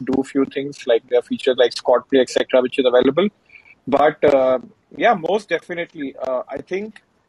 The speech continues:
the entire, uh, engagement between streamer and viewer will become much more stronger if the audio part of the product can be, can be, can be made much, uh,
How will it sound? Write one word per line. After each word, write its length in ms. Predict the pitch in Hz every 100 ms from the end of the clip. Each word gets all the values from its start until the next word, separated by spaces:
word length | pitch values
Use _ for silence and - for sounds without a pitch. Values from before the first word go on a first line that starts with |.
| _ _
the 320 | 156 175 180 -
entire, 720 | 160 156 156 147 165 185 175 165
uh, 280 | 139 127 123
engagement 500 | 151 143 160 202 196
between 260 | 180 180
streamer 400 | 180 - 175 170
and 180 | 185 185
viewer 320 | 156 156 165
will 160 | 156 156
become 340 | 143 147 147
much 240 | 143 139 -
more 140 | 160
stronger 480 | 160 151 139 143 147 -
if 260 | 139 - _ 135
the 220 | 135 135 -
audio 360 | 139 135 151 175
part 260 | 151 139
of 80 | 139
the 80 | 139
product 400 | - 123 127 -
can 120 | 131 123
be, 240 | 123 123 - _ _ _ _
can 180 | 135 123
be, 240 | 127 123 - -
can 140 | 131
be 60 | 123
made 240 | 131 131
much, 380 | 123 127 - -
uh, 280 | 131 117